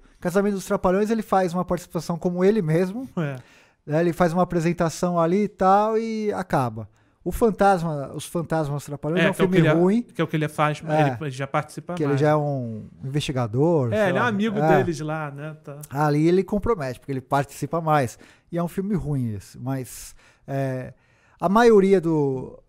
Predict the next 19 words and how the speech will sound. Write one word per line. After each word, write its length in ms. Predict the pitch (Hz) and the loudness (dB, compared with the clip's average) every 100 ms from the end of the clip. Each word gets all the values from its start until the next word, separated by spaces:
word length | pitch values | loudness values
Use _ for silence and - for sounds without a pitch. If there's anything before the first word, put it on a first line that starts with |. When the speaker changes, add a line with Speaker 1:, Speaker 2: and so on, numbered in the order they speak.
| _ _ _ | _ _ _
Speaker 1:
do, 400 | 131 135 127 120 | -4 -2 -2 -4
do 120 | 131 | -6
filme 320 | 117 147 135 | -6 -6 -8
do, 260 | 120 135 135 | -10 -10 -8
com 220 | - 180 | -4 -2
os 160 | 160 - | -2 -2
quatro 400 | 160 175 202 208 | 0 2 0 -2
é 40 | |
bom. 320 | 156 127 117 - - | -2 -2 -4 -10 -8
Eu 120 | 135 | -4
acho 140 | 160 - | -4 -6
que 60 | |
começa 520 | - 185 180 196 - 180 | -4 -2 0 -4 -4 -6
a, 640 | - 156 139 127 123 120 _ _ _ _ _ _ | -6 -8 -6 -8 -10 -16 _ _ _ _ _ _
a, 560 | 135 127 123 123 - | -12 -10 -10 -12 -12
a 40 | 139 | -10
perder 420 | - 147 135 151 | -4 -4 0 0
a 100 | 135 | 0
mão 380 | 127 160 190 | -2 -2 -4